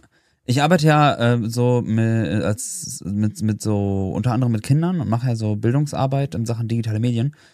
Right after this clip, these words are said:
Und da frage ich auch immer ganz gerne mal, äh, wie gut wer sich wo auskennt, auf was für Plattformen die Kinder so unterwegs sind und Jugendlichen. Und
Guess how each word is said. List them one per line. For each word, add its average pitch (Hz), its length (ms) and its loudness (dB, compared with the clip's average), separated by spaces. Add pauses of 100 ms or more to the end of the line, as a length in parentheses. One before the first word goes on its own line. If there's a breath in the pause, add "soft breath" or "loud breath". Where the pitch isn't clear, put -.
(200 soft breath)
Und - 140 -2
da 135 80 4
frage 170 320 2
ich 131 100 0
auch 117 120 -4
immer 117 220 2
ganz 110 220 -2
gerne 120 240 2
mal, 117 380 4 (800)
äh, 107 400 6 (640)
wie 120 280 0
gut 131 300 0
wer 117 180 4
sich 107 200 -8
wo 113 140 2
auskennt, 123 380 0
auf 92 100 -4
was - 80 -12
für 98 100 -4
Plattformen 123 400 -2
die 110 80 -2
Kinder 117 280 -2
so 110 80 -2
unterwegs 107 400 -2
sind 110 100 -2
und 104 120 -2
Jugendlichen. 110 560 -2 (480 soft breath)
Und 113 320 4